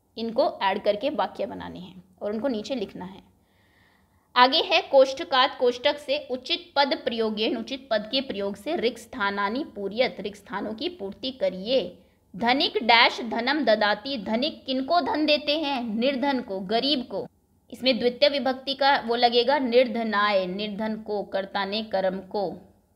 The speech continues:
निर्धनाय। बालक डैश विद्यालयम गच्छति, बालक पढ़ने के लिए विद्यालय जाते हैं, तो इसमें आएगा पठनाय।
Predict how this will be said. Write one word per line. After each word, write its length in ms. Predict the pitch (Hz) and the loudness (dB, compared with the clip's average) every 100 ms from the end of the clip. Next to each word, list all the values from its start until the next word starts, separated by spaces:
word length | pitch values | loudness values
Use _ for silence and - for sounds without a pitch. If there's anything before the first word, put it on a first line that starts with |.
| _ _ _ _ _ _ _ _ - | _ _ _ _ _ _ _ _ -8
निर्धनाय। 600 | 214 214 202 185 165 - - _ _ _ _ 190 | -4 -2 -2 -2 -4 -8 -16 _ _ _ _ 4
बालक 500 | 240 247 294 440 359 | 8 8 8 2 2
डैश 480 | 202 226 254 - | 4 6 4 2
विद्यालयम 580 | 247 208 226 226 254 285 | -4 0 4 4 4 2
गच्छति, 600 | 220 220 - 208 - 269 | 2 0 -2 -6 -4 -4
बालक 600 | 233 185 208 247 - - 254 | 0 2 4 6 2 2 4
पढ़ने 360 | 233 247 285 | 6 4 0
के 360 | 302 - 285 339 | -2 -4 -2 -2
लिए 240 | 330 294 | 0 0
विद्यालय 540 | 254 220 220 208 208 196 | 0 0 0 2 2 2
जाते 320 | 190 190 196 | 0 -2 -6
हैं, 240 | 220 311 | -6 -8
तो 80 | 196 | -10
इसमें 260 | - 208 196 | -10 -6 -4
आएगा 280 | 196 240 | 0 -2
पठनाय। 880 | 262 - 202 196 226 185 208 190 | -2 -2 -2 -2 -6 0 2 2